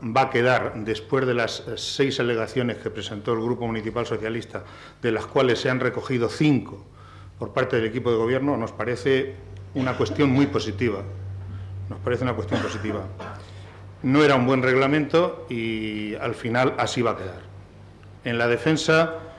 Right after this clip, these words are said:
algunos términos tampoco eran razonables. Eh, no cabía felicitar a nadie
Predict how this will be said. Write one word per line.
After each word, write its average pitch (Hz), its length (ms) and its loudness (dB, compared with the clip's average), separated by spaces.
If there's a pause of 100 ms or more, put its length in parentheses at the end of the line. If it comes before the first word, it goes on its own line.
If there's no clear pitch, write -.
(340)
algunos 143 380 4
términos 147 420 6
tampoco 131 420 4
eran 123 500 4 (240)
razonables. 117 960 2 (1000)
Eh, 117 240 -12
no 131 200 2
cabía 131 340 6
felicitar 120 560 2
a 127 60 4
nadie 139 480 4